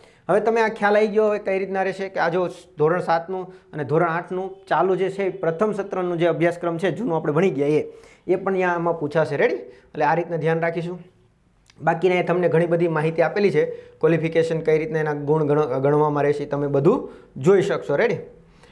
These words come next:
હા, તો આ રીતના મિત્રો ખાસ પરીક્ષાની જે ફોર્મ ભરવાની તારીખ છે એ ક્યારે છે? તો કે ભાઈ એક એક એટલે કે એક જાન્યુઆરી બે હજાર પચીસના રોજ છે એ શરૂ થશે અને અગિયાર જાન્યુઆરીના રોજ છે એ શું થશે?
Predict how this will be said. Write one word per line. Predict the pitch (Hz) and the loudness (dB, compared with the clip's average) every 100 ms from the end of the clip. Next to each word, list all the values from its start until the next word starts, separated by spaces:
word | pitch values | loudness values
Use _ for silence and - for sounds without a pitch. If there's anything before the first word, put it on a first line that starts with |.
| - | -6
હા, | 131 107 - - - | -4 -4 -8 -20 -4
તો | - | 0
આ | 175 175 | 4 4
રીતના | 202 202 214 | 2 2 2
મિત્રો | 202 202 214 208 - - _ _ | 2 2 2 0 -4 -16 _ _
ખાસ | - 190 208 208 - _ _ | -4 -2 -2 -6 -16 _ _
પરીક્ષાની | 165 196 - 196 196 | -2 -2 0 -2 0
જે | 185 | 0
ફોર્મ | 196 - - 196 196 | -2 -4 0 2 4
ભરવાની | 180 180 180 | 2 2 0
તારીખ | 170 147 156 | 0 -2 -2
છે | - 156 180 - - - | -4 -4 -4 -8 -20 -16
એ | 156 | -4
ક્યારે | 185 185 202 | 0 2 2
છે? | 175 190 190 - - - | 0 -4 -6 -14 -20 -8
તો | 160 | -4
કે | 165 | 0
ભાઈ | 165 175 | 2 0
એક | 170 175 190 202 202 - | 0 2 4 2 -2 -10
એક | 175 180 175 | -4 -2 -2
એટલે | 165 | -2
કે | 165 | -2
એક | 160 185 | 0 0
જાન્યુઆરી | 151 160 175 175 165 | 2 0 0 0 0
બે | 160 151 | 2 2
હજાર | 147 160 | 2 0
પચીસના | 151 147 170 165 160 | -2 -6 -6 -4 0
રોજ | 151 151 | 0 0
છે | 156 | -2
એ | 139 | -4
શરૂ | 131 135 165 | -2 0 0
થશે | 170 175 170 196 202 - - - - | 2 2 2 0 0 -8 -20 -18 -2
અને | 185 202 147 120 | 2 2 0 -2
અગિયાર | 151 160 208 202 | -6 0 0 2
જાન્યુઆરીના | 170 175 185 175 170 175 | 0 -2 -2 -2 -2 -2
રોજ | 156 156 190 165 | -2 2 4 2
છે | 165 - 165 | 0 -6 -6
એ | 160 | -4
શું | 180 | -6
થશે? | 165 160 165 160 165 | -6 -4 -2 -2 -2